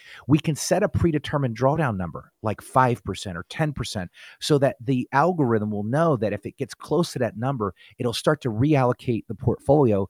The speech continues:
to things that are more conservative, so it doesn't go beyond that drawdown number and you lose twenty, thirty, forty percent. And this gives you the confidence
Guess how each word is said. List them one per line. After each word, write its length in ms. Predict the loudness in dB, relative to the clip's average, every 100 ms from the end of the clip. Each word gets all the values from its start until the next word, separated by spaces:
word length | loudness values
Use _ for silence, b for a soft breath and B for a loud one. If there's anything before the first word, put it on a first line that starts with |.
| b b
to 100 | -8
things 380 | -4 -2 -2 -2
that 100 | -2
are 40 |
more 180 | 0 -2
conservative, 520 | -2 -6 -2 -2 -2
so 200 | -4 -4
it 140 | -4 -4
doesn't 380 | -4 -4 -8 -2
go 180 | -2
beyond 720 | 0 -2 -2 -2 0 -2 -2 -8 b b
that 180 | -6 -2
drawdown 420 | 2 2 2 -2 -4
number 260 | -6 -6
and 140 | -6 -6
you 120 | -4
lose 200 | -6 -8
twenty, 280 | -10 -10 -8
thirty, 260 | -10 -10
forty 260 | -8 -10 -10
percent. 400 | -12 -4 -4 -4 B B
And 160 | -4 2
this 180 | 2 4
gives 240 | -2 -2
you 60 | -4
the 80 |
confidence 600 | -6 -2 0 2 -2 -2